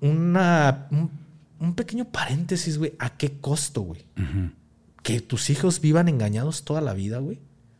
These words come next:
Speaker 2: ¿En
Speaker 1: Por-,
Speaker 2: qué sentido? ¿Cómo,
Speaker 1: ¿en
Speaker 2: cómo?
Speaker 1: qué sentido? Ahí te va. Cuando veo el, el podcast, veo la cantidad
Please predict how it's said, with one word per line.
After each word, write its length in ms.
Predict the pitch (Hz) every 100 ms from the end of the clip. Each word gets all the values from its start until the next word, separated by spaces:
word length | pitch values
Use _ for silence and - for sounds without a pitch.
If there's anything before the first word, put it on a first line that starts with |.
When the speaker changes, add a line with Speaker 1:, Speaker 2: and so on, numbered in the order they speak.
| _ -
Speaker 2:
¿En 80 | -
Speaker 1:
Por-, 60 | 127
Speaker 2:
qué 60 | 117
sentido? 440 | 123 110 107 90
¿Cómo, 140 | 95
Speaker 1:
¿en 80 | 143
Speaker 2:
cómo? 80 | 147
Speaker 1:
qué 100 | 185
sentido? 580 | 190 226 175 180 127 85 - -
Ahí 120 | 151
te 120 | 147 135
va. 160 | 92 - - _ _ _ _ _ - - -
Cuando 300 | 135 135 151
veo 180 | 175 220
el, 140 | 226 151
el 160 | 156
podcast, 600 | 143 139 139 185 196 - -
veo 240 | 113 110 131
la 140 | 165
cantidad 680 | 135 110 107 101 117 135